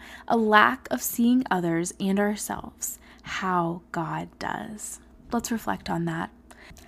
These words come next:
Let's reflect on the undeserved but eager kindness he shows us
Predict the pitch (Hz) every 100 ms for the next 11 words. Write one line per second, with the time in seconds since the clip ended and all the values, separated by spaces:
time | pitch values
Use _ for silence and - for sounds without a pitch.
0 | - - 240 233 262 233 - 240 233 -
1 | - 214 196 190 - 220 - 240 262 269
2 | 247 226 226 208 - - 262 269 302 -
3 | - 233 226 233 - 220 - 202 202 254
4 | 294 - -